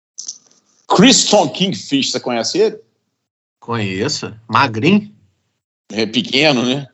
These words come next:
Speaker 2: É, pequeno.
Speaker 1: Aquele ali, bicho, o problema é que ele não é gordo, ele é gordo e grande, que você vê que ele pega uma três três cinco, ela fica parecendo uma três cinco, um três cinco nove no corpo dele, né, velho?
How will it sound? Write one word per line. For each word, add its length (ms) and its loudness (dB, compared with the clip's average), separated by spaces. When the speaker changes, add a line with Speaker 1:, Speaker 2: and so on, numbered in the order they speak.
Speaker 2:
É, 300 0
pequeno. 640 -8
Speaker 1:
Aquele 420 0
ali, 160 4
bicho, 380 -2
o 40 -12
problema 360 -2
é 40 -2
que 100 -2
ele 80 -2
não 80 0
é 40 -2
gordo, 240 0
ele 120 2
é 40 0
gordo 220 2
e 40 2
grande, 340 0
que 60 -10
você 80 0
vê 100 -4
que 80 0
ele 80 -4
pega 240 2
uma 80 4
três 240 2
três 240 -2
cinco, 260 -2
ela 160 4
fica 180 0
parecendo 600 2
uma 100 0
três 300 -2
cinco, 340 -4
um 200 0
três 280 4
cinco 300 4
nove 400 6
no 100 0
corpo 380 0
dele, 360 0
né, 120 -6
velho? 300 -6